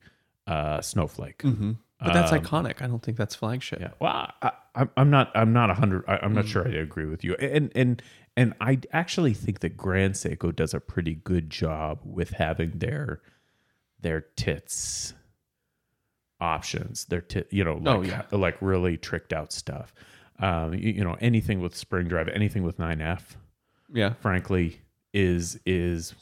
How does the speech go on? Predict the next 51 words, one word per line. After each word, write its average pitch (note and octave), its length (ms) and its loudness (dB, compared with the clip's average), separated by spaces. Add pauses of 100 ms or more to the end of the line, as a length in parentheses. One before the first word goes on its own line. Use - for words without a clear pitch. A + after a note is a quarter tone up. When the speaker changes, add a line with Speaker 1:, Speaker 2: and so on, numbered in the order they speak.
Speaker 1:
which - 180 -4
is D#2+ 120 -10
quartz, - 360 -10
which - 160 -4
is F2+ 140 -4
odd, D2+ 320 -6
but - 180 -2 (300)
they D#3 140 6
do A3 260 2
a C#3 60 6
good G#2 480 2
job F#2 480 0
with E2+ 300 -2
tech. F2 500 -4 (180)
They G#2+ 140 6
just G2+ 500 -2
don't G#2 460 0
focus - 560 -14
it, G#2 100 -20 (100)
I A#2 60 -10
think - 240 -8
is - 100 -10
your - 140 -8
point. - 300 -16
Speaker 2:
Yeah, B3 160 -2
they B2 80 6
don't A2+ 260 4
limit C#3 220 0
it. - 220 -8
They, A#2+ 240 0
if G#2+ 200 0
they're G#2+ 160 4
like, G2+ 140 2
"Hey, C#3 120 4
we A#2 140 4
have B2+ 160 2
this - 160 0
cool A#2 180 0
new G#2+ 120 2
technology, G2 640 0
and F#2 100 2 (400)
every F#3+ 240 4
watch F3+ 300 2
we E3+ 80 2
have F#3+ 260 2
is A#2+ 100 0
gonna C#3+ 160 2
have D3+ 180 4
it - 140 -2 (800)
'cause D3 220 2
of B2 120 0